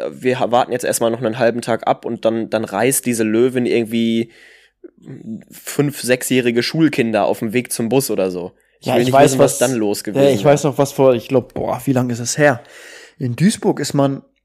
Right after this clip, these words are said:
Speaker 2: was, ein, ich glaub, ein Orang-Utan, ein Orang-Utan oder ein Gorilla? Ich meine, es war ein Orang-Utan. Ist mal ausgebrochen. Ich,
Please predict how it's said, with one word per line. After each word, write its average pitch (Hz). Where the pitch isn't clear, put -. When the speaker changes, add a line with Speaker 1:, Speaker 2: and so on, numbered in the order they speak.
Speaker 2:
was, -
ein, 165
ich -
glaub, 170
ein 180
Orang-Utan, 175
ein -
Orang-Utan 175
oder 196
ein 185
Gorilla? 147
Ich -
meine, 143
es 175
war 165
ein 165
Orang-Utan. 135
Ist -
mal 123
ausgebrochen. 113
Ich, -